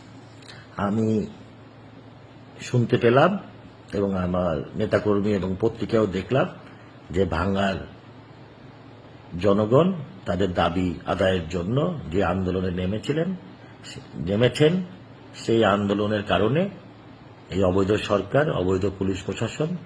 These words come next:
আমাকে এক নাম্বার আসামি করে ভাঙ্গার নিরীহ মানুষকে সহ একদম খেটে খাওয়া মানুষের নামে মামলা করেছে।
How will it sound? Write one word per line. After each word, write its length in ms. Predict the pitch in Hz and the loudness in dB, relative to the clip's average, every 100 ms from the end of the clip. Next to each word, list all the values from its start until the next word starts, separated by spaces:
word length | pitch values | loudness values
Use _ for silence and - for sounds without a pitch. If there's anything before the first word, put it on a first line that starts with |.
| - - - - - - - | -16 -20 -20 -20 -20 -20 -6
আমাকে 320 | 95 98 98 | 0 0 2
এক 140 | 98 92 | 0 0
নাম্বার 300 | 92 95 95 90 | -2 0 0 0
আসামি 360 | - 101 110 | -2 -4 -4
করে 300 | 107 123 156 185 - - - | -2 -2 -2 -4 -12 -18 -6
ভাঙ্গার 480 | 80 85 92 92 87 - - - - | -2 -2 0 2 2 -2 -14 -18 -4
নিরীহ 300 | 104 123 135 | 2 6 6
মানুষকে 600 | 104 98 98 - 90 69 - - - - - - | 4 0 -2 -4 -6 -6 -10 -20 -20 -20 -20 -18
সহ 380 | - 95 101 71 - - - - - | -4 -2 0 -2 -6 -16 -20 -20 -6
একদম 400 | - 139 131 131 | 4 4 6 2
খেটে 280 | - 120 120 | 2 2 4
খাওয়া 240 | 117 110 | 6 6
মানুষের 360 | 101 95 92 95 | 4 0 -2 0
নামে 200 | 87 95 | 0 2
মামলা 300 | 90 90 85 | 2 4 2
করেছে। 380 | - 65 - | -2 -8 -8